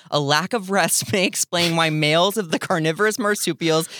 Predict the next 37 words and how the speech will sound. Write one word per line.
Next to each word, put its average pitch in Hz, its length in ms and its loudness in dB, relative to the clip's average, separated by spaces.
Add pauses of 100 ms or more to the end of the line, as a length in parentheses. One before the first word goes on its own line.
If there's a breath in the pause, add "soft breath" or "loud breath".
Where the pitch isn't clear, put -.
(180 loud breath)
typically 254 400 -2
mate 196 260 0
themselves 185 560 0
to 190 220 -2
death 175 600 2
in 165 220 0
one 170 300 2
breeding 151 400 -2
season. 143 600 -4 (640 loud breath)
Females, 339 380 4
on 220 120 0
the 202 100 2
other 202 100 2
hand, 196 220 0
can 196 140 0
live 180 120 2
and 185 100 0
reproduce 165 460 -2
up 151 140 0
to 165 100 -2
four 147 300 -2
years. 131 400 -2 (240 loud breath)
And 160 120 2
that's, 196 360 2
that's 185 200 2
a 269 60 -4
quoll. 147 460 0
Did 156 160 -2
you 208 100 0
even 254 160 -2
know 165 140 2
that 170 100 2
was 165 120 0
an 151 100 -6
animal 135 340 -2
before 170 380 -4
this 165 400 0